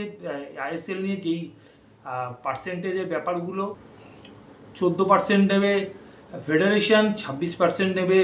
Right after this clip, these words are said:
এফএসডিএল এবং ষাট পার্সেন্ট যাবে ক্লাবগুলির কাছে, যেটা নাকি এফএসডিএল যে প্রস্তাবটা দিয়েছে নতুন চুক্তিতে ভারতীয় ফুটবল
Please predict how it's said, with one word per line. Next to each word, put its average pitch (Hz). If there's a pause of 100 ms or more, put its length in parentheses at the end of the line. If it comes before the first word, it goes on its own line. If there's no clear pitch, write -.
এফএসডিএল 190
এবং 208
ষাট 151
পার্সেন্ট 175
যাবে 180 (100)
ক্লাবগুলির 170
কাছে, 180 (500)
যেটা 165
নাকি 175
এফএসডিএল 165
যে 170 (100)
প্রস্তাবটা 156
দিয়েছে 202 (380)
নতুন 196 (120)
চুক্তিতে 202 (680)
ভারতীয় 151
ফুটবল 170